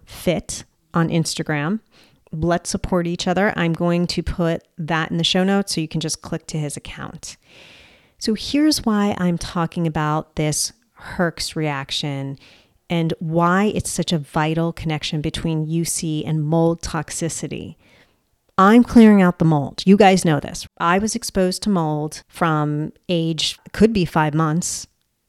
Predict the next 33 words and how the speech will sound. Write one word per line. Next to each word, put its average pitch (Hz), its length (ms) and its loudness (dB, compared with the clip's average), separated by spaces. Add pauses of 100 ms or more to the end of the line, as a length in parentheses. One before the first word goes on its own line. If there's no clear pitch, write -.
(120)
up 170 160 0
to - 80 0
age 165 300 -2
twenty-two. 156 720 -2 (540)
And 170 100 2
I 165 120 0
lived 180 340 -2
in 202 80 2
my 190 100 0
parents' 180 360 -2
house 160 500 -2 (120)
until 165 240 -2
I 156 80 -2
was 151 180 -6
eighteen 156 600 -2
and 156 180 -4
then 151 120 -2
came 160 240 -2
back 139 200 -8
for - 140 -10
the 151 80 -10
summers, 127 560 -6 (120)
came 156 180 -4
back 147 180 -8
for 156 120 -6
three 151 220 -8
summers. - 460 -10 (680)
I 175 160 2
was 160 440 0
constantly 156 840 -6 (280)
exposed - 580 -4
to 151 140 -6
it. - 260 -8